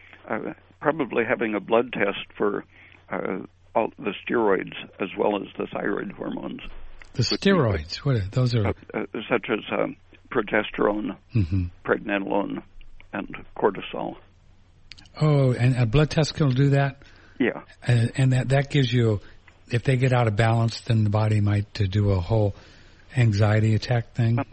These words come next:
Speaker 1: yeah, when your progesterone is low or your estrogen is high, that tends to cause hyperventilation. And once you start hyperventilating, the,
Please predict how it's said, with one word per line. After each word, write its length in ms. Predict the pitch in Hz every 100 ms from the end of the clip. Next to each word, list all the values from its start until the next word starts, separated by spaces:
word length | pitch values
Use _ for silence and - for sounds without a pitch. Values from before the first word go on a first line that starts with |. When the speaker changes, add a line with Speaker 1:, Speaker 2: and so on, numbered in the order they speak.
| - - -
Speaker 1:
yeah, 220 | 151 135 -
when 220 | 135 139
your 200 | 135 131
progesterone 800 | - 131 120 143 - - 139 131
is 80 | 123 127
low 420 | 120 117 117 123 - -
or 120 | 117
your 380 | 101 107 104 98 _ _
estrogen 560 | 120 117 - 107 113 98
is 80 | -
high, 560 | - 120 113 95 - - _ -
that 160 | 107 - _ - - - _ -
tends 220 | 113 107 -
to 60 | -
cause 240 | 104 98 -
hyperventilation. 1000 | 107 - 95 104 98 101 95 95 - - - - - - - - -
And 240 | - 98 110
once 180 | 120 117
you 60 | 110
start 320 | - 113 98
hyperventilating, 1080 | - 113 107 98 101 131 127 98 - 87 98 - - - - - - -
the, 260 | 104 -